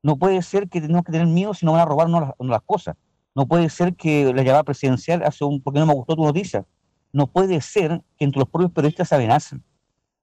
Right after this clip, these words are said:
Yo, eh, por, cuando denuncié el, el tema, y lo saqué a, a la luz pública, el tema del cura Cox y la pedofilia acá de un arzobispo de La Serena, a mí periodistas me amenazaron, me pusieron un cuchillo en el cuello, porque no podía decir esas cosas.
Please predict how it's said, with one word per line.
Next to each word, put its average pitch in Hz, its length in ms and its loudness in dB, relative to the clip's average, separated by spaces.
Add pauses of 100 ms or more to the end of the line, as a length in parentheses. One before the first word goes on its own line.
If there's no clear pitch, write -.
(160)
Yo, 165 340 2
eh, 131 120 0
por, 117 320 -4
cuando 117 260 0
denuncié 110 460 0
el, 185 160 -4
el 123 180 -2
tema, 147 320 2 (320)
y 110 80 -12
lo 110 60 -6
saqué 113 260 0
a, 120 340 4
a 92 40 -2
la 95 100 2
luz 120 120 -2
pública, 151 560 0
el 101 100 -2
tema 135 200 0
del 113 140 -2
cura 131 240 2
Cox 143 380 -2
y 123 40 -10
la 101 120 0
pedofilia 117 600 0
acá 123 320 0 (180)
de 135 60 -2
un 135 60 2
arzobispo 131 760 0 (580)
de 104 100 -6
La 117 120 2
Serena, 123 420 0 (400)
a 120 80 -4
mí 170 100 2
periodistas 185 380 0
me 202 80 0
amenazaron, 185 480 0
me 220 80 -2
pusieron 180 240 -2
un 175 60 -4
cuchillo 175 260 -4
en 165 60 4
el - 80 -2
cuello, 214 320 -4 (800)
porque 151 160 -2
no 180 100 4
podía 180 320 2
decir 170 320 -2
esas 196 160 -4
cosas. - 300 -6